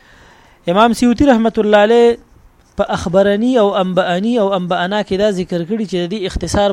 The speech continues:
به نه کیږي. خو امام جعبري رحمت الله علیه چې رسوم التحديث داغه کتاب دی، هغه وایي چې نه، د اخبرني، انبأني او د انبأنا اختصار هم کولی شي په انا سره. او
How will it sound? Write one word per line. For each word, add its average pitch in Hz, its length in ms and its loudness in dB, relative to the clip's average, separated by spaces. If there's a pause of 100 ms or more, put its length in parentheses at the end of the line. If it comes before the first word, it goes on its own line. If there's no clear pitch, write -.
به 190 60 -2
نه 202 100 -6
کیږي. 147 400 -12 (1900)
خو 196 100 -4 (120)
امام 226 400 2
جعبري 214 400 2
رحمت 190 380 -4
الله 175 240 2
علیه 185 180 -2 (440)
چې 170 80 -6 (100)
رسوم 220 300 -2
التحديث 202 560 -2 (100)
داغه 170 320 -2
کتاب 190 380 -2
دی، 190 100 -6
هغه 170 160 -4
وایي 202 160 0
چې 175 180 -8
نه، 196 200 -2
د 156 80 -6 (180)
اخبرني، 180 580 -4 (380)
انبأني 180 560 -2
او 170 120 0
د 170 140 -6
انبأنا 170 500 -4 (140)
اختصار 190 480 0
هم 165 160 -10
کولی 160 320 -4
شي 156 100 -8 (680)
په 202 60 -2 (140)
انا 185 160 -2 (140)
سره. 190 260 2 (1600)
او 147 40 0